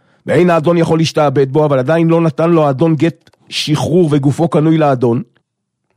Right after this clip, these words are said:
וגט שחרור הוא המתירו להינשא לישראלית בת חורין, וכן עבד של שני שותפים שלאחד מהם יש בעבד קניין הגוף ולחברו יש בו קניין פירות, והיינו שמשתמש בו,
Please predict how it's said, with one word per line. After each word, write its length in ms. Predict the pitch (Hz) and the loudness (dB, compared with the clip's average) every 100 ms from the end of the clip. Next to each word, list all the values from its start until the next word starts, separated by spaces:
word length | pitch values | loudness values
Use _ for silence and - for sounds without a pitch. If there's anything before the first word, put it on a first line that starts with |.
| _ - - - | _ -20 -16 -6
וגט 240 | 107 180 | -2 0
שחרור 300 | 175 147 185 | 0 0 2
הוא 100 | 175 | 2
המתירו 400 | 165 160 151 175 | 2 0 0 0
להינשא 340 | 165 156 143 165 | 2 0 0 0
לישראלית 560 | 160 143 147 151 156 | 0 0 0 0 0
בת 180 | 151 156 | -2 0
חורין, 340 | 143 131 120 - _ _ _ _ _ _ _ - | 0 2 0 -4 _ _ _ _ _ _ _ -8
וכן 220 | - 175 | 0 0
עבד 200 | 185 180 | 0 0
של 100 | 170 | -2
שני 220 | 139 180 | -2 -2
שותפים 420 | 175 170 170 180 175 | 0 0 0 0 0
שלאחד 580 | 156 147 135 160 165 | 2 2 2 0 0
מהם 260 | 165 165 143 - | 0 0 -2 -2
יש 280 | 147 170 | 0 0
בעבד 300 | 135 156 170 | 0 0 0
קניין 340 | - 151 160 165 | -2 0 0 0
הגוף 200 | 165 156 | 0 0
ולחברו 460 | 151 143 135 147 | 0 -2 -2 0
יש 180 | 165 160 | 0 0
בו 100 | 147 | -2
קניין 300 | 156 151 160 | -2 0 0
פירות, 380 | 160 151 156 120 | 0 0 0 0
והיינו 260 | 139 160 160 | 0 0 0
שמשתמש 580 | 151 143 - 143 131 | -2 -2 -2 0 0
בו, 240 | 113 139 | 0 -2